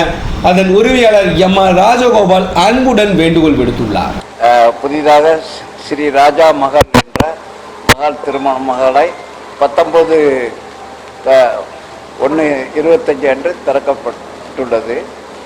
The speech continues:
Speaker 2: இங்கு, அஹ், சமையலுக்குள்ள எல்லா பாத்திரங்களும் அனைத்தும், அஹ், உள்ளது. அஹ், கல்யாண மண்டபத்தில் கல்யாண மகாலில் உள்ள ஆயிரத்தி இருநூறு பேர்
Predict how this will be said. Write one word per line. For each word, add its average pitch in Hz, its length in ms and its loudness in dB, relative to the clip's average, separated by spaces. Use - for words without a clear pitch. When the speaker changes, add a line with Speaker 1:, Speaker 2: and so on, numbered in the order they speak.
Speaker 2:
இங்கு, 151 280 -2
அஹ், 127 640 4
சமையலுக்குள்ள 151 840 -2
எல்லா 135 200 2
பாத்திரங்களும் 135 640 -2
அனைத்தும், 151 520 -2
அஹ், 127 440 0
உள்ளது. 127 380 -2
அஹ், 123 220 -4
கல்யாண 156 340 2
மண்டபத்தில் 147 600 -2
கல்யாண 147 400 -2
மகாலில் 147 560 0
உள்ள 135 240 -8
ஆயிரத்தி 160 480 2
இருநூறு 143 400 -4
பேர் 160 260 0